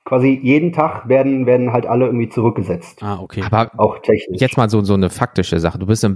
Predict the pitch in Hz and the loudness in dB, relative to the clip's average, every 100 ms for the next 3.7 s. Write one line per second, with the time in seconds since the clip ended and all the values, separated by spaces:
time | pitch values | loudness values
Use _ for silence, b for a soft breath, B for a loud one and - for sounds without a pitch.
0 | - 90 - - 95 98 110 104 104 113 | -2 -8 -8 -10 -6 0 2 2 0 -2
1 | - 147 - 98 104 117 107 95 98 - | -4 -2 0 0 2 2 0 0 0 -4
2 | b _ _ - 95 - 90 - - 90 | b _ _ -2 -2 0 -4 -4 -4 0
3 | 90 95 - 90 - 92 | -2 -2 -4 -4 0 2